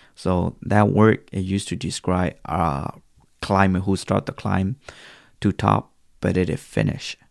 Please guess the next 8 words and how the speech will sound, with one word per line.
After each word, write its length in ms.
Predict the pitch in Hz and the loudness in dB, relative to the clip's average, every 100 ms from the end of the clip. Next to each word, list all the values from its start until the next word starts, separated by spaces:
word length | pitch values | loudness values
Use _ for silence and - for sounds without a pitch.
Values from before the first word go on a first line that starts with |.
| _ _ _ _ _ _ _ _ _ _ _ _ | _ _ _ _ _ _ _ _ _ _ _ _
They 100 | 98 | -2
started 420 | 92 - 107 135 | -2 4 6 6
the 80 | 104 | 2
climb, 420 | - 92 101 95 | -4 -2 0 0
but 140 | 92 87 | -2 -2
they 100 | 82 | 0
didn't 160 | 101 | 0
finish. 560 | - - - 107 - - | -2 -2 -2 -2 -6 -10